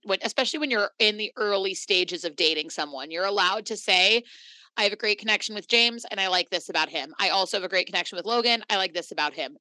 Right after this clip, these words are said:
No guy or girl is going to meet a hundred percent of your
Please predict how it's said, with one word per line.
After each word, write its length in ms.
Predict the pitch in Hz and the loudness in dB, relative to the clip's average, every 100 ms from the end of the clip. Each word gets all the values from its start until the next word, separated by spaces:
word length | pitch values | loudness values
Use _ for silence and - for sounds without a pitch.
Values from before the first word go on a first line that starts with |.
| _ | _
No 400 | 214 233 302 415 | -2 0 2 0
guy 680 | 262 196 185 185 196 208 240 - | 0 0 2 2 2 0 -4 -6
or 120 | 440 | -4
girl 380 | 214 190 202 233 220 | -2 -2 -2 -4 -8
is 100 | 233 | -10
going 240 | - 247 240 | -4 -4 -4
to 100 | 233 | -8
meet 220 | 208 214 | -6 -4
a 100 | 214 | -4
hundred 680 | 196 - - 220 214 220 220 | -6 -10 -4 -4 -2 -4 -6
percent 540 | - 202 - 170 185 - | -10 -14 -8 -8 -8 -6
of 140 | 208 185 | -6 -6
your 600 | 196 185 190 185 180 180 | -8 -4 -2 0 -2 -4